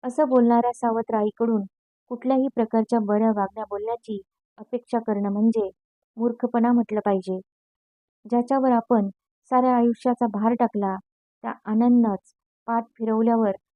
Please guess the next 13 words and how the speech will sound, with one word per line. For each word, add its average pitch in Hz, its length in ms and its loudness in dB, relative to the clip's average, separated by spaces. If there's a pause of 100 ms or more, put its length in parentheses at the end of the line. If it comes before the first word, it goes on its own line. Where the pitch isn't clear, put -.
(340)
कुठल्या 277 260 -2
आधारानं 247 540 4
बाकीचं 226 420 -2
जीवन 214 360 0
कंठायचं? 202 560 -2 (840)
ती 226 60 -6
देवळापाशी 214 640 0
जाऊन 220 360 0
पोहोचली. 202 480 -6 (720)
पहिली 247 240 0
प्रदक्षिणा 240 600 0
घालत 220 340 0
असताना 226 500 -2